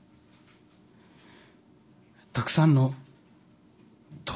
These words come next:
うしてなんだろうという思いを、それさえもあなたは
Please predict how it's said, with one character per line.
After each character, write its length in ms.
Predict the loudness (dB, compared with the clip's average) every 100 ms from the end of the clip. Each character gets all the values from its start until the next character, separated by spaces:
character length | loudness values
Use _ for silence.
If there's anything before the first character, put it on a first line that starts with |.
| -6
う 40 |
し 120 | -6
て 100 | -4
な 140 | -8 -6
ん 80 | -4
だ 100 | 0
ろ 100 | 0
う 60 |
と 120 | 0
い 320 | -2 0 -2 -4
う 40 | -10 -20 _ _ _ _
思 240 | 2 4 4
い 80 | 0
を、 120 | -4 -14 -20 _ _ _ _ _ _ _ _
そ 220 | -8 -2 0
れ 100 | 0
さ 160 | 0
え 80 | 0
も 100 | 0
あ 60 | 0
な 120 | 0
た 140 | 0
は 260 | 0 0